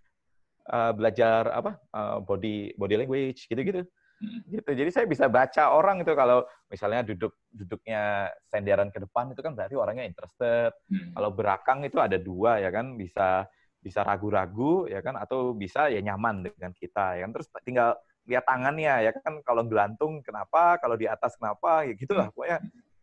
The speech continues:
Speaker 1: Itu aku pelajari dan ada, ada beberapa buku langsung, misalnya dua atau tiga buku tentang body language saya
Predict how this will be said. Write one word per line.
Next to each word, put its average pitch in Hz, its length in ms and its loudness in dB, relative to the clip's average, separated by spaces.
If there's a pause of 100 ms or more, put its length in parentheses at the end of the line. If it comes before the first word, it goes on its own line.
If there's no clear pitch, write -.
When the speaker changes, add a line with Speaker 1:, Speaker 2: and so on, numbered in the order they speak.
(180)
Speaker 1:
Itu - 160 -8
aku 170 240 0
pelajari 127 400 0
dan 120 160 -2
ada, 110 320 0
ada 117 160 0
beberapa 110 480 -2
buku 107 360 -8
langsung, 123 440 -8
misalnya 117 360 -12
dua 107 200 -6
atau 123 80 -16
tiga 98 240 -6
buku 92 240 -10
tentang 110 400 -8
body 95 240 -2
language 95 320 -8
saya 98 240 -8